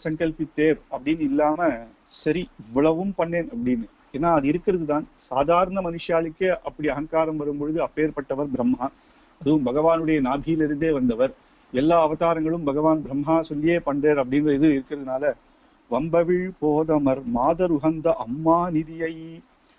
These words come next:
தன் வலமே கொண்டு காணக் கருதிய தாமரையோன் முன்பல குற்றத்து வல்வினை மொய்க்க மகிழ்மதியாய் அம்புலி வேண்டிய பாலனைப் போல அழுதனனே"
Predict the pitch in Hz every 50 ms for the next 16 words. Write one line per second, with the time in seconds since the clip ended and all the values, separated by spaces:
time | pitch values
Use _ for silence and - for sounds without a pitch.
0 | _ _ _ _ _ _ _ _ _ _ _ _ _ _ _ _ _ _ _ _
1 | _ _ _ _ _ _ _ _ _ _ _ _ _ _ _ _ _ - 139 151
2 | 175 180 - - _ - 113 120 143 156 165 175 180 180 180 180 - 160 151 160
3 | 165 151 123 123 123 - _ - 120 123 156 175 175 185 175 - _ - 151 151
4 | 160 156 160 160 160 156 - 120 113 120 143 151 151 151 160 160 160 160 156 156
5 | 160 165 160 160 - _ _ - 131 135 160 180 185 - 185 175 180 180 - -
6 | 156 - _ - - 175 175 - _ - 185 151 131 135 151 165 165 175 170 175
7 | 180 180 180 180 180 180 180 180 - - - 185 185 - _ _ _ _ _ _
8 | _ _ _ _ _ - 135 139 156 185 185 180 175 175 175 180 180 151 151 156
9 | 156 156 156 156 160 170 160 - _ _ - 131 170 190 170 139 151 160 165 165
10 | 156 165 156 147 165 175 139 127 131 135 135 127 120 120 127 165 180 170 170 156
11 | 151 170 165 _ _ - 151 151 160 165 165 - - 147 151 160 160 160 170 160
12 | 160 160 156 156 160 160 160